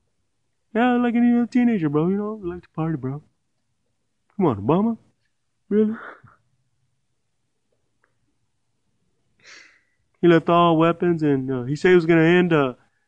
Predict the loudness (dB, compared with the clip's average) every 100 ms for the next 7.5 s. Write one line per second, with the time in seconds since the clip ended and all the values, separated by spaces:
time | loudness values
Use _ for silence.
0 | _ 0 2 2 2 0 2 2 4 2
1 | 2 0 -2 -6 -16 _ -4 -2 -2 -6
2 | -6 -8 -8 -4 -2 -2 -6 -10 -16 -20
3 | -20 _ -10 -8 -8 -10 -10 -14 _ _
4 | -4 -2 0 -2 -2 -6 -6 -6 -4 -4
5 | -4 -4 -6 -12 -10 -10 -10 -10 -12 -14
6 | _ _ _ _ _ _ _ -10 -4 -2
7 | 0 -2 -2 -4